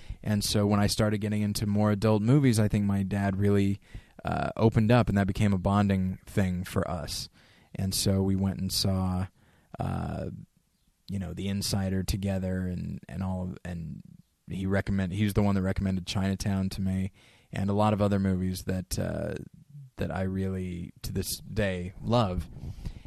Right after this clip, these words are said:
And so things were going pretty well. I went to, my first year of college was spent at Southwest, uh, Southwest Missouri State University, uh, just to get some general eds out of the way. And then,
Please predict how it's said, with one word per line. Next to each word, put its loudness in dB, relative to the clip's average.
And 0
so 6
things 4
were 2
going 4
pretty 4
well. 4
I 4
went 2
to, -2
my 4
first 4
year 6
of 4
college 0
was 0
spent 2
at -2
Southwest, 2
uh, 2
Southwest 4
Missouri 4
State 2
University, 2
uh, 2
just -2
to 0
get 2
some 0
general 4
eds 2
out 4
of 2
the 2
way. 2
And 0
then, 2